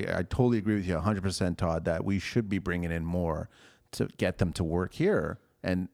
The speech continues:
prove their worth and then also show their skill set. They are, it, desperately in demand, not just tile trade, concrete, mason,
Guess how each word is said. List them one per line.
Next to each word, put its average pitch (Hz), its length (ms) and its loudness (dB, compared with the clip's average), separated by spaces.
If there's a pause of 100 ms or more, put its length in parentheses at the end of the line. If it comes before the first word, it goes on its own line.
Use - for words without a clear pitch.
(140)
prove 98 340 0
their 92 160 4
worth 101 360 2
and 90 180 -2
then 90 100 2
also 87 420 0
show 92 300 0
their 85 140 0
skill 113 320 -2
set. - 320 -6 (280)
They 120 460 4
are, 95 360 4
it, 87 260 -2
desperately 104 520 2 (100)
in 87 380 2
demand, 87 500 0
not 127 180 2
just - 300 0
tile 78 400 0
trade, - 260 -8 (580)
concrete, 85 540 -2 (180)
mason, 85 540 -6